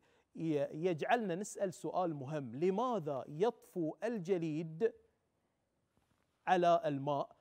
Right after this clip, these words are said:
مع أن الجليد أكثر كثافة من الماء؟ لكن لوحظ أن الماء يت-، يتقلص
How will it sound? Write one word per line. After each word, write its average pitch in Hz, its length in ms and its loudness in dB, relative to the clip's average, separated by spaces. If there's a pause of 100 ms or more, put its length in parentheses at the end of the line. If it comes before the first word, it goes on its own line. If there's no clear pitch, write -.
(120)
مع 190 360 0
أن 214 220 0
الجليد 202 840 0 (120)
أكثر 214 520 2 (260)
كثافة 160 760 4 (300)
من 151 200 -2
الماء؟ 120 440 -4 (440)
لكن 285 440 6
لوحظ 208 400 4 (140)
أن 240 240 0
الماء 202 420 0
يت-، 214 400 2
يتقلص 190 960 0